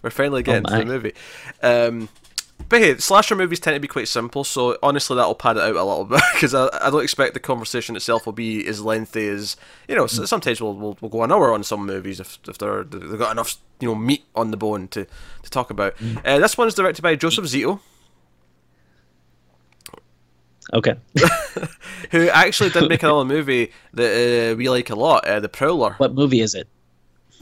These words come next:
Speaker 2: Okay. Well, that's a movie you like a lot. <laughs>
Speaker 1: You like The
Speaker 2: I think I
Speaker 1: Prowler
Speaker 2: was
Speaker 1: a
Speaker 2: kinda
Speaker 1: lot.
Speaker 2: lu-,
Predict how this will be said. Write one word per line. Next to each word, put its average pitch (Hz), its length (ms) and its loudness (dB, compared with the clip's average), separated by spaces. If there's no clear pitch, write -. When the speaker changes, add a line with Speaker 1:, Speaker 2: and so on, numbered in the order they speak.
Speaker 2:
Okay. - 440 -6
Well, 107 180 -4
that's 127 220 -14
a - 20 -2
movie 110 220 4
you 120 160 6
like - 200 -2
a - 40 -6
lot. 90 280 -2
<laughs> - 460 -2
Speaker 1:
You 392 120 4
like 247 120 4
The - 40 0
Speaker 2:
I - 0 -
think - 0 -
I - 40 2
Speaker 1:
Prowler 117 240 6
Speaker 2:
was 113 80 4
Speaker 1:
a 123 40 2
Speaker 2:
kinda 113 140 2
Speaker 1:
lot. 113 60 -2
Speaker 2:
lu-, 123 180 2